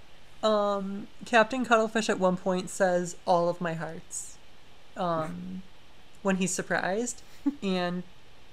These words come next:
Speaker 1: real-life cephalopods have three hearts. So,
Speaker 2: Huh.
Speaker 1: Inklings apparently have multiple hearts.
Speaker 2: That's really cool.
Speaker 1: Um,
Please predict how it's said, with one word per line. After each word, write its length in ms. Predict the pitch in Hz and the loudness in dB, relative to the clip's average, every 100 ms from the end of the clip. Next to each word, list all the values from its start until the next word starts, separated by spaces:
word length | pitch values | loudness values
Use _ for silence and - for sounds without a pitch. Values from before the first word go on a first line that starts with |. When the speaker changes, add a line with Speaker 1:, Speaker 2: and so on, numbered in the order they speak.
| - - | -14 -8
Speaker 1:
real-life 640 | 214 180 208 202 196 185 185 | -4 2 4 6 6 4 2
cephalopods 680 | - 170 196 190 220 220 226 | 0 0 -4 -2 0 0 2
have 160 | 196 | 0
three 200 | - 160 | 0 -4
hearts. 540 | 165 - - - - - - - - - - - - - - - - - - - - - - - - - - - - - - - - - - | -4 -6 -8 -12 -14 -14 -14 -16 -16 -16 -16 -16 -16 -16 -16 -16 -14 -14 -14 -16 -16 -16 -16 -16 -16 -16 -16 -16 -16 -14 -14 -14 -14 -14 -12
So, 420 | - - 175 170 - - - | -4 0 0 0 -4 -10 -14
Speaker 2:
Huh. 220 | - 320 - - | -8 -6 -6 -6
Speaker 1:
Inklings 540 | 202 202 226 226 226 | -4 -4 -4 -6 -6
apparently 480 | 254 254 226 254 254 | -4 0 0 0 -4
have 160 | 254 247 | -4 -4
multiple 320 | 254 - 285 | -6 -8 -8
hearts. 520 | 339 392 - - - | -6 -6 -8 -12 -10
Speaker 2:
That's 160 | 277 - | -8 -6
really 160 | 285 | -6
cool. 260 | 254 330 - 147 - - - - - - - - - 208 | -6 -8 -8 -12 -16 -16 -16 -14 -14 -14 -14 -14 -2 2
Speaker 1:
Um, 760 | 196 196 196 190 190 190 202 | 2 2 0 -2 -2 -4 -6